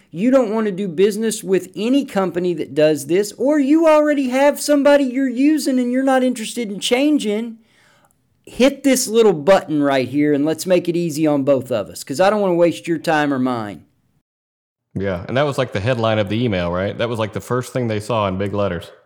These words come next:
Speaker 1: That was literally the first thing they saw. And out of five thousand emails,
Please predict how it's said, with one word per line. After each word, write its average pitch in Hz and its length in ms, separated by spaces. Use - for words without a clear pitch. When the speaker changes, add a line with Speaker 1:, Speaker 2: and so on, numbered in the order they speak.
Speaker 1:
That 156 180
was 147 180
literally 208 520
the 180 80
first 190 320
thing 190 140
they 190 120
saw. 170 380
And 156 160
out 160 160
of - 100
five 180 420
thousand 180 480
emails, 139 760